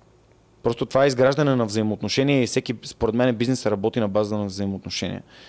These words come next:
Това е моята, моето разбиране за бизнес. Спрямо, аз не съм най-успешният предприемач на света. А,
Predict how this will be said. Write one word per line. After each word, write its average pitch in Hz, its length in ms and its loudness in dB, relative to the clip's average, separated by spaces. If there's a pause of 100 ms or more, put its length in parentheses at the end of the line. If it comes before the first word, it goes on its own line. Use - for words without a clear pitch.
(320)
Това 120 160 2
е 120 40 4
моята, 127 760 4
моето 120 320 0
разбиране 117 440 0
за 101 140 -4
бизнес. 95 480 -6 (840)
Спрямо, 107 440 -2
аз 107 180 -4
не 107 60 -4
съм 113 160 -4
най-успешният 110 800 -2
предприемач 98 580 -6
на 98 80 -8
света. - 300 -14 (640)
А, 101 360 -2